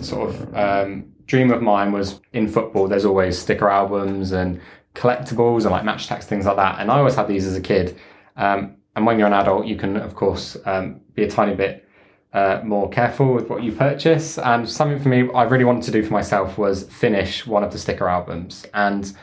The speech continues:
with all the hype surrounding the Lionesses and the fact that they were favourites was also something that drew me to, uh, purchasing the Panini sticker album.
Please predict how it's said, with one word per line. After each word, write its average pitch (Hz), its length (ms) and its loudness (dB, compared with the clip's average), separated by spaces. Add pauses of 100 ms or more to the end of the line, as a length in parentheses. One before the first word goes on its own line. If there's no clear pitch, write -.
(220)
with 113 160 -2
all 113 100 0
the 110 60 2
hype - 320 -2
surrounding 104 320 2
the 110 60 2
Lionesses 123 720 2
and 98 240 -6
the 95 80 -4
fact 98 180 -2
that 104 100 -4
they 101 120 0
were 101 60 -2
favourites 117 640 0
was 104 120 -2
also 104 320 2
something 95 460 -4
that - 340 -4
drew 107 260 2
me 95 260 0
to, 92 380 -4 (440)
uh, 101 200 0
purchasing 107 680 0
the 98 180 0
Panini 98 360 -4
sticker 92 280 -2
album. 92 480 -2